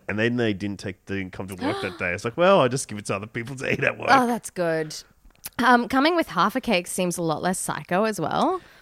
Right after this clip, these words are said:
Speaker 1: Yeah, I think, um, I think that was a genius move on my part.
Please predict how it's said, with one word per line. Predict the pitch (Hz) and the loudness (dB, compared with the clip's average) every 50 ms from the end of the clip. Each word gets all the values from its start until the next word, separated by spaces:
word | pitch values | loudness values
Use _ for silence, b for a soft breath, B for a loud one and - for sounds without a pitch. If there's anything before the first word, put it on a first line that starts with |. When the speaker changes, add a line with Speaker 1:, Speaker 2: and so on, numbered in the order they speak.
| b | b
Speaker 1:
Yeah, | 101 110 123 135 139 139 | 2 4 6 8 8 8
I | 135 | 6
think, | 127 - - 151 160 170 160 - 143 | 6 2 0 0 0 0 0 0 0
um, | 127 123 117 110 107 101 98 - | 2 2 4 2 2 0 0 4
I | 110 120 127 | 4 4 6
think | 151 160 156 | 6 4 4
that | 151 | 4
was | 139 135 120 | 4 4 2
a | 113 | -2
genius | 101 - 107 107 107 110 104 - - | -4 -4 -4 -2 -2 -2 -4 -4 -4
move | 110 104 104 101 | -2 -2 -2 -2
on | 104 101 101 | -4 -8 -8
my | 92 95 107 | -8 -8 -6
part. | - 214 240 247 254 262 | 0 6 8 10 12 12